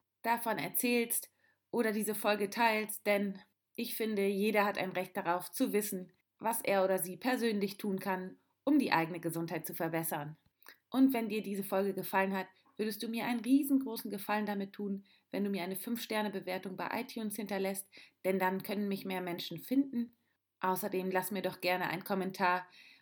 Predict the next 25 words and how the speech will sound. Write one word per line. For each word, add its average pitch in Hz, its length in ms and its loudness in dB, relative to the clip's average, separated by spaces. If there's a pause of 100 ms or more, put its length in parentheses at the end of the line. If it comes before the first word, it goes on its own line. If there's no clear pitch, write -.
unter 254 320 6
meinem 196 220 0
Instagram-Post 185 880 -2
da. 170 300 2 (380)
Vielleicht 254 380 4
hast 220 200 -4
du - 40 -4
ja - 140 0
auch 180 60 -4
noch 175 220 -8
Anregungen 202 520 -2
oder 190 240 -2
Tipps 269 260 0
für 208 140 -2
mich. 196 360 -2
Ich - 140 -6
freue 190 300 4
mich 175 200 -6
einfach, 170 260 -4
mit 165 160 -10
dir 185 100 0
in 160 100 -2
Austausch 165 440 0
zu - 160 -8
kommen. 160 340 -6